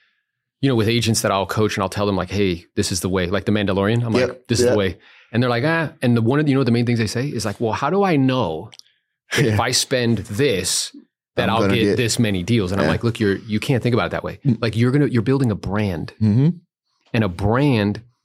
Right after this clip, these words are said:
Speaker 1: is something that you spend time, energy, effort, and resources over an extended period of time. So the way I see what's happening in real estate right now is that, you know, there's this, um,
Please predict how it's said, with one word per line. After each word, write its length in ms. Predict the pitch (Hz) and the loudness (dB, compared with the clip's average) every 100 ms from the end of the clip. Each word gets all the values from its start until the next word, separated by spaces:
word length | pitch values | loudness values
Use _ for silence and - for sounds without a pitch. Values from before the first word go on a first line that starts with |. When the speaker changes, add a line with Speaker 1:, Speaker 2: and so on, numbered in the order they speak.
| _ | _
Speaker 1:
is 100 | 104 | -2
something 300 | - 104 107 | 0 0 0
that 80 | 104 | 0
you 80 | 101 | -2
spend 220 | - 98 | -4 -4
time, 260 | - 104 104 | -2 0 0
energy, 320 | 98 98 101 | 0 0 -2
effort, 200 | 90 95 | -4 -4
and 80 | 90 | -2
resources 500 | 92 - 92 - 82 - | -2 0 -2 -4 -10 -6
over 140 | 107 | -4
an 60 | 95 | -2
extended 480 | - - - 107 - | -2 -2 0 0 0
period 160 | 101 | -2
of 60 | 85 | -2
time. 200 | - 95 | -2 -2
So 100 | - | 0
the 80 | 95 | 0
way 160 | 98 131 | 0 0
I 60 | |
see 180 | 131 - | 0 0
what's 160 | 98 - | -2 -2
happening 300 | 101 104 90 | -4 -2 -2
in 80 | 87 | 0
real 160 | 123 | 0
estate 260 | 127 - 92 | 0 -2 -4
right 160 | 82 | -4
now 220 | 87 82 87 _ - - - _ _ _ _ - | -6 -8 -8 _ -20 -20 -20 _ _ _ _ -2
is 140 | 98 | 0
that, 240 | 110 101 123 | 0 0 0
you 80 | |
know, 100 | 117 | 2
there's 260 | 98 104 - | 2 2 0
this, 240 | 95 - | -2 -2
um, 460 | 95 92 - 95 110 | -2 -4 -6 -10 -10